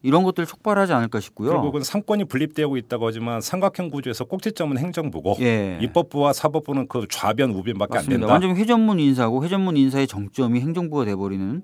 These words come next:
Speaker 2: 예.
Speaker 1: 그런 식이 되기 때문에
Speaker 2: 예.
Speaker 1: 이제 행정부의 말을 누가 안 듣겠습니까? 앞으로
Speaker 2: 예.
Speaker 1: 다 자기도 저, 저, 저 자리에 가고 싶으면 잘 보이면 된다는 생각 때문에
Speaker 2: 음.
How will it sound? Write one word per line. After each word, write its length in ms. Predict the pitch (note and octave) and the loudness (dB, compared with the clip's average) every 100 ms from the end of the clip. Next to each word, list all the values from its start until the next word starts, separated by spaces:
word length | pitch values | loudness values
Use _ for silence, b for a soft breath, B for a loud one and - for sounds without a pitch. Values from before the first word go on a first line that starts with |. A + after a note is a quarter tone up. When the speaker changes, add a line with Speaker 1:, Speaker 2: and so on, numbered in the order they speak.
| - | -4
Speaker 2:
예. 160 | G#2 | -2
Speaker 1:
그런 240 | E2+ D3+ E3 | 0 -2 -2
식이 220 | D#3 C#3+ | -4 -2
되기 180 | B2 G#2+ | -2 -2
때문에 480 | G2+ G2 C3 B2 F2+ | -4 -4 -2 -2 -2
Speaker 2:
예. 220 | F#2+ D2+ b - | -4 -6 b -4
Speaker 1:
이제 180 | F#3 | 2
행정부의 480 | G3+ A3 A3+ G#3+ G3+ | 4 6 4 6 4
말을 280 | D3+ D3 C3 | 6 4 4
누가 200 | A#2+ D3 | 2 2
안 100 | G#2+ | 2
듣겠습니까? 680 | A2 G2 - F2 - F#2 F2 | -2 -8 -10 -14 -14 -12 -6
앞으로 280 | B2 G3 E3 | -2 0 0
Speaker 2:
예. 20 | |
Speaker 1:
다 240 | C#3 C#3+ - | 0 -4 -4
자기도 480 | - C#3 C#3+ C#3 A#2 b b | -8 -4 0 0 -2 b b
저, 140 | - B2+ | -4 0
저, 180 | C#3 B2+ | 0 0
저 140 | B2+ | -2
자리에 240 | B2 C3+ B2+ | 0 0 0
가고 220 | A2 A2+ | -2 -6
싶으면 320 | - - A#2 | -8 -4 -4
잘 160 | G#2 A2 | -2 -2
보이면 320 | C3 B2+ A2+ | 2 2 0
된다는 320 | G2 G#2 G#2 | -2 -4 -6
생각 240 | G#2+ G2 | -8 -10
때문에 400 | G2+ F#2 F2 E2 | -10 -8 -10 -8
Speaker 2:
음. 300 | G2+ G#2 E2+ | -2 -2 -2